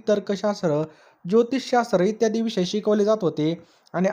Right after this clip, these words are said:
अनेक देशातील विद्यार्थी या ठिकाणी शिक्षण घेण्यासाठी येत होते. पहा, पुढचा प्रश्न एकदम सोपा आहे बघा, हा सुद्धा आपल्या नोट्समध्येच होता. राज्यसभेचे पदसिद्ध अध्यक्ष कोण असतात?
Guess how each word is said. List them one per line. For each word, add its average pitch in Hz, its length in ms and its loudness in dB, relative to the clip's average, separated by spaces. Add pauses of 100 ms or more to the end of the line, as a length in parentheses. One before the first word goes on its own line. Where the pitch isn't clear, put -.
अनेक 233 300 2
देशातील 214 420 0
विद्यार्थी 220 520 0
या 202 120 6
ठिकाणी 190 400 0
शिक्षण - 380 -2
घेण्यासाठी 175 480 0
येत 185 120 4
होते. 143 200 -4
पहा, 123 260 0 (360)
पुढचा 240 220 0
प्रश्न 247 300 0
एकदम 226 260 2
सोपा 240 260 2
आहे 226 80 4
बघा, 202 160 2
हा 202 140 0
सुद्धा 214 220 0
आपल्या 208 220 2
नोट्समध्येच 208 580 2
होता. 156 300 2 (380)
राज्यसभेचे 208 840 2
पदसिद्ध 220 580 0
अध्यक्ष 190 460 0
कोण 190 340 0
असतात? 160 380 2